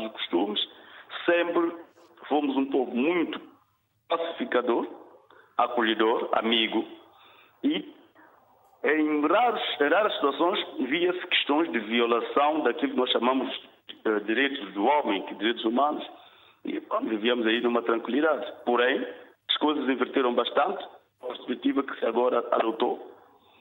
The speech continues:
que não há direitos humanos sem que o Estado efetivamente o define. Atualmente, nós temos um, uma, uma velha máxima que voltou a, a, ao sagrado, que é de limitar-se a uma, a um indivíduo que entende que é o Estado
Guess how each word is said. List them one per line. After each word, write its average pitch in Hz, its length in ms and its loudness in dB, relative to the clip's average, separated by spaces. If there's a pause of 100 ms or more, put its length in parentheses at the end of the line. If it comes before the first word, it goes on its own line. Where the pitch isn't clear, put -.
(280)
que 127 100 0
não 120 200 4
há 131 140 4
direitos 123 540 0
humanos 113 480 2
sem 123 180 2
que - 80 -4
o - 20 -4
Estado 120 340 2
efetivamente 110 800 0
o 104 60 -2
define. - 440 -4 (600)
Atualmente, 139 640 0
nós 123 200 0
temos 127 360 0
um, 120 240 0 (960)
uma, 127 520 2
uma 123 500 0
velha 131 320 2
máxima 139 500 0
que 123 80 -6
voltou 123 500 0
a, - 720 -4
a, - 20 4 (440)
ao 139 200 0
sagrado, - 640 0
que 120 120 -2
é 127 80 2
de - 260 -4
limitar-se 135 520 2
a 120 40 4
uma, 120 280 0 (520)
a 127 100 4
um 156 260 4
indivíduo 143 420 0
que 127 100 -2
entende 135 280 0
que 131 100 -2
é 127 40 4
o 127 80 0
Estado - 420 0